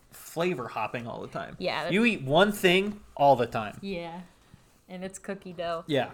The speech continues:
Speaker 2: And occasionally it has ice cream.
Speaker 1: I'm much more
Speaker 2: <laughs>
Speaker 1: of a flavor hopper. I hope birthday cake wins the whole damn thing.
Speaker 2: <laughs>
Speaker 1: Breaks through.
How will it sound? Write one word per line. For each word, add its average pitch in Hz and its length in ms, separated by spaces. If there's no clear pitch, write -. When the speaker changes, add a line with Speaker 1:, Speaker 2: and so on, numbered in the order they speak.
Speaker 2:
And 180 100
occasionally 175 600
it 165 80
has 170 180
ice 147 240
cream. - 320
Speaker 1:
I'm 151 140
much 127 240
more 117 120
Speaker 2:
<laughs> - 0
Speaker 1:
of 104 60
a 104 80
flavor - 280
hopper. - 420
I 170 100
hope 196 180
birthday 131 280
cake 110 200
wins 110 200
the 107 80
whole - 160
damn 87 160
thing. - 320
Speaker 2:
<laughs> - 1160
Speaker 1:
Breaks 127 300
through. 110 260